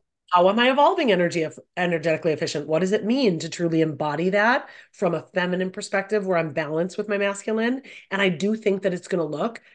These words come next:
very different than it did when I started the business.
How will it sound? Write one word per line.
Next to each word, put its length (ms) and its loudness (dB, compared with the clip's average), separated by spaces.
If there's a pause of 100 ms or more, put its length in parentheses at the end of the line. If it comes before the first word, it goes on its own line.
(120)
very 360 4
different 400 -4
than 400 0 (580)
it 320 -2
did 280 4
when 140 2
I 80 -4
started 600 0
the 80 0
business. 600 -2